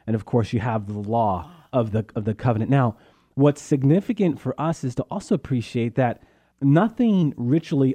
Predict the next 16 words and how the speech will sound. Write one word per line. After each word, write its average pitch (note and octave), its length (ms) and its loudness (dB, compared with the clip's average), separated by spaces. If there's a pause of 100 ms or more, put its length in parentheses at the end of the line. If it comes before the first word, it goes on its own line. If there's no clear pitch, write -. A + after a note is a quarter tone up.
unclean D3 760 2
could B2 200 -6
touch - 320 -6
the A#2 140 -4
ark. - 380 -14 (640)
So, D3 400 4
for D3+ 220 0
example, C#3+ 600 0 (400)
when C3+ 480 4
one C#3+ 340 2
particular C#3 540 0
figure C#3 280 2
in C#3 80 4
the C3 80 2
Old B2+ 220 0
Testament, B2 500 -2